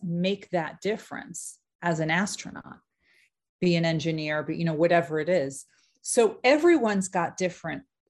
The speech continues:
different goals. Sometimes the goal is to play your best game,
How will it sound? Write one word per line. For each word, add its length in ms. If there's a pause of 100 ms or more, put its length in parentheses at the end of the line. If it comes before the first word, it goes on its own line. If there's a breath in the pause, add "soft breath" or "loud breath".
(100)
different 460
goals. 540 (280 soft breath)
Sometimes 420
the 80
goal 260
is 120
to 160
play 320
your 200
best 380
game, 380